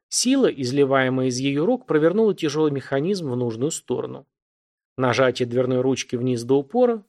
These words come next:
полотно гостеприимно распахивается и впускает внутрь. Здесь тепло, полумрак, мерно тикают часы где-то в глубине дома. Тамара расстегнула шубу, сняла её и повесила на массивный крючок открытого гардероба,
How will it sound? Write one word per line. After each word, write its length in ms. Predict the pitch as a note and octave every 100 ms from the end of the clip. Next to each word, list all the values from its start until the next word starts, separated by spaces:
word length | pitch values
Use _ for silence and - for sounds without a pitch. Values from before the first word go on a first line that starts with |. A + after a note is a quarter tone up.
| _
полотно 360 | D#3+ G#3+ C4+ A#3+
гостеприимно 680 | F3 - C#3+ C#3+ C3+ B2+
распахивается 720 | A#2 G#2+ - G#3+ - G#3+ - A#2
и 40 |
впускает 580 | - A#2+ - B2+ B2 B2+
внутрь. 400 | A#2+ A#2+ B2 - _ _ _ _ _ _ _ _ _ _ -
Здесь 320 | C3 D3+ -
тепло, 480 | F#3 - A#3+ E3+ B2+
полумрак, 680 | - D3 F3+ F#3+ C3 -
мерно 280 | F3 A#3 G#3
тикают 360 | F3+ G3 F3+ C#3
часы 340 | C3+ A#2+ G3
где-то 380 | F#3 B2+ C3+ C3
в 60 | B2
глубине 380 | B2+ B2 A#2+
дома. 400 | B2 B2+ A#2+ B2+ - _ _ _ _ _ _
Тамара 360 | C3+ C3 B2+ B2+
расстегнула 580 | A#2+ - A#2+ B2 A#2
шубу, 380 | G#2+ - A#3+ G#3
сняла 380 | F3 - D3 G#3+
её 280 | G3 F3+ D3
и 20 |
повесила 520 | - C3 G3+ G#3 F3+
на 60 | D#3+
массивный 540 | C#3+ B2+ - G3+ F3
крючок 460 | - C3 - G3 D#3
открытого 460 | C3+ C3+ C#3 D3 C3+
гардероба, 720 | C3+ B2+ B2+ A#2 A2 A#2+